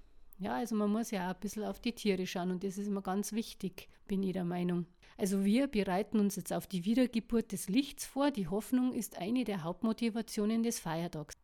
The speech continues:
Sicher habt's euch schon gefragt, woher die Bezeichnung Mabon kommt. Und ich hab da ein bisschen im Internet recherchiert und eine ganz nette Geschichte drüber gefunden,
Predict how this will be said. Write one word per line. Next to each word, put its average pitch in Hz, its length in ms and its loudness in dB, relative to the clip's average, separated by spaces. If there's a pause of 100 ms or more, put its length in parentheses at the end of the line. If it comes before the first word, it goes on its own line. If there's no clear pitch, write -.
Sicher 240 400 -4
habt's - 340 -6
euch 214 240 -2
schon 202 140 -4
gefragt, - 420 -2
woher 190 300 4
die 220 80 2
Bezeichnung 196 640 2
Mabon 202 560 2
kommt. 180 320 0 (400)
Und 214 220 0
ich 214 80 6
hab 262 220 0
da 262 120 0
ein 240 80 -4
bisschen 277 320 -2 (140)
im 247 140 4
Internet 254 600 2
recherchiert 226 640 0
und 226 160 0
eine 208 80 -2
ganz 220 240 0
nette 220 380 0
Geschichte 226 500 -2
drüber 220 300 2
gefunden, 247 520 4